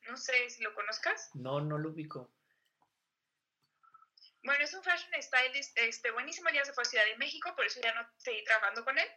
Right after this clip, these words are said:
Speaker 2: Ujú.
Speaker 1: Pero, pero, pues, él ya vive en, en Ciudad de México.
Speaker 2: ¿Qué
Speaker 1: Y
Speaker 2: ex-
Speaker 1: con él ya dije, "Ay, pues, me encanta la", ¿perdón?
Speaker 2: ¿Qué experiencia te dejó esto? Porque siempre el primer trabajo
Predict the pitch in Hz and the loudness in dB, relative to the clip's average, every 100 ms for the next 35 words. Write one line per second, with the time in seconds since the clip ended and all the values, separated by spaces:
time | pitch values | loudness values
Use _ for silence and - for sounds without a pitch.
0 | - - - 147 - _ 262 254 247 226 | -12 -12 -8 -8 -8 _ 0 0 0 -4
1 | _ _ _ _ _ _ _ _ 240 226 | _ _ _ _ _ _ _ _ -4 -2
2 | 214 202 - - 247 247 247 247 247 247 | 0 -2 -6 -2 0 0 2 2 2 -2
3 | 240 233 233 233 226 214 226 277 - - | -4 -10 -10 -6 0 0 0 -6 -10 -12
4 | - - _ _ _ - 247 - 294 285 | -14 -16 _ _ _ 0 0 0 -2 0
5 | 285 285 277 277 285 - 269 381 269 247 | 0 0 0 -6 -14 -10 -8 -4 -6 -2
6 | 226 233 254 269 311 320 294 254 - _ | -4 2 2 2 0 4 4 4 -2 _
7 | - 269 339 - - 147 - 180 175 - | -2 2 2 0 -12 -8 0 0 0 -2
8 | 208 202 214 202 170 147 - 160 160 156 | -2 0 -2 0 2 2 0 4 4 2
9 | - - 151 143 156 - 214 202 247 247 | -2 -2 -2 0 -2 0 -4 -2 -4 -6
10 | 190 156 151 175 160 147 - 160 165 - | -4 -4 -2 -2 -2 -2 -4 -4 -4 -10